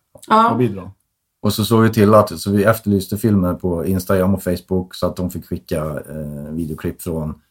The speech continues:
Speaker 3: si-, förra turnén då, som vi gjorde i höstas.
Speaker 1: Mm.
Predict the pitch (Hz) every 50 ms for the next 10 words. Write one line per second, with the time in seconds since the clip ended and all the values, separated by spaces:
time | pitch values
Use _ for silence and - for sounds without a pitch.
0 | _ _ - - - - 87 - 92 73 - - 113 104 87 80 73 65 - _
1 | - - 95 101 107 113 107 90 - 92 82 80 82 82 87 - - 95 92 92
2 | - - _ - 214 220 226 233 269 311